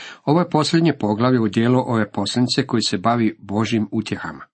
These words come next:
Tu se govori o Božoj utjehi u samom Pavlovom srcu, što ovo poglavlje čini vrlo osobnim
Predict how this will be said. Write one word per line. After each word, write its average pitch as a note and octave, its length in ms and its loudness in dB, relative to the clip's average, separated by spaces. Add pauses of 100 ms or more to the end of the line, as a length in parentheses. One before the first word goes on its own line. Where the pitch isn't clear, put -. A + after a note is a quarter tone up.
(600)
Tu B2+ 100 0
se B2 140 0
govori B2 340 4
o A#2 80 2
Božoj A#2 420 0
utjehi C#3+ 500 0
u G2+ 100 -6
samom C3+ 560 0
Pavlovom A2 440 0
srcu, D3+ 420 -4 (680)
što B2+ 360 -2
ovo C#3+ 400 4 (680)
poglavlje A#2 600 2
čini A2 280 2
vrlo D#3 380 0
osobnim A#2+ 600 0